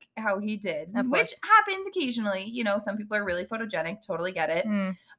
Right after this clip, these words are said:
Speaker 1: But, you know, all I do is talk about my job, and I'm a teacher. Literally all I do is talk about my job. And he waited until about an hour into the date after telling me how much he loved his job as an engineer with his company that he works for. I'm not gonna fully expose him, so I'm not gonna say where he works.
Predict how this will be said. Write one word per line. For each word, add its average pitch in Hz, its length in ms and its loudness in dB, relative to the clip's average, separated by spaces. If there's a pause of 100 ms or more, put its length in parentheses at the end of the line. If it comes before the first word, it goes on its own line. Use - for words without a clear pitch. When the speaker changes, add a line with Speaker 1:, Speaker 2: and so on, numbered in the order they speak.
Speaker 1:
But, 262 380 6 (240)
you 262 120 2
know, 262 140 4
all 392 280 8
I 403 200 4
do 285 180 2
is 285 140 -2
talk 254 220 2
about 254 200 0
my 262 140 0
job, 202 440 0 (260)
and 202 100 0
I'm 196 100 0
a 226 60 -2
teacher. 180 580 -6 (120)
Literally 311 580 4
all 220 160 4
I 214 80 0
do 202 120 -4
is 185 100 -6
talk 180 180 0
about 196 160 0
my 233 80 -2
job. 202 340 0 (480)
And 269 440 2 (160)
he 285 200 -2
waited 269 360 0
until 302 420 2
about 262 260 2
an 233 220 0
hour 208 320 8
into 285 280 0
the 277 120 -6
date 180 500 -6 (220)
after 269 280 4
telling 262 300 0
me 294 140 0
how 254 120 0
much 233 320 -2
he 254 140 0
loved 240 920 6 (300)
his 277 360 -2
job 185 380 6
as 185 140 -4
an 175 80 -6
engineer 220 560 -2
with 196 160 -2
his 170 140 -8
company 214 420 -4
that 254 140 -2
he 285 80 0
works 214 320 -4
for. 208 160 2
I'm 190 60 2
not 170 120 -6
gonna 196 140 -8
fully 175 240 -4
expose 180 400 -2
him, 185 180 -6
so 170 80 -10
I'm 165 60 -10
not 156 140 -8
gonna 175 100 -16
say 214 120 -8
where 233 120 0
he 262 100 2
works. 185 380 2